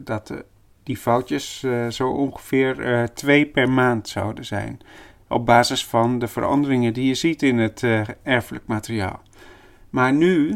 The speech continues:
gebeurt het dus dat er verschillende veranderingen, eh, tegelijk optreden in hetzelfde virus. Dus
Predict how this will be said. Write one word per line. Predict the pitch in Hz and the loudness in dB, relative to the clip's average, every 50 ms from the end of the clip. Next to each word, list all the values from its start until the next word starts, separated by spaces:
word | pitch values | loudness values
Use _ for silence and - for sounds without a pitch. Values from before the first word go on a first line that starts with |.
| 202 - | -6 -10
gebeurt | - - 127 123 131 123 120 - | -12 -12 -4 -2 -2 -2 -2 -2
het | 123 - | -6 -6
dus | - 113 120 139 - - | -4 -4 -4 -4 -6 -6
dat | - 127 123 - | -6 -6 -4 -4
er | 135 127 | -6 -6
verschillende | 117 - - 117 - - - 185 208 214 165 143 123 | -6 -8 -10 -10 -6 -2 -2 0 2 2 2 2 2
veranderingen, | - - 120 110 107 120 120 117 120 123 123 131 139 - - - _ | 0 0 0 0 0 0 -2 -2 -2 -2 -2 -2 -4 -4 -6 -12 _
eh, | - 170 160 | -14 -10 -10
tegelijk | 135 131 - 151 - - 135 143 165 202 214 208 - | -8 -6 -6 -4 0 2 4 6 6 4 2 0 -4
optreden | 147 143 - - - 123 117 113 113 113 - 151 | -6 -6 -6 -6 -2 0 0 2 0 -2 -4 -4
in | 143 135 | -4 -4
hetzelfde | 131 123 - - 131 123 120 - - - | -4 -6 -4 -2 -2 -2 -2 -4 -10 -16
virus. | - - 165 170 170 135 - - - - - - _ | -10 -8 -6 -4 -4 -4 -6 -10 -12 -16 -20 -20 _
Dus | - 127 120 - - - | -10 -10 -8 -10 -12 -14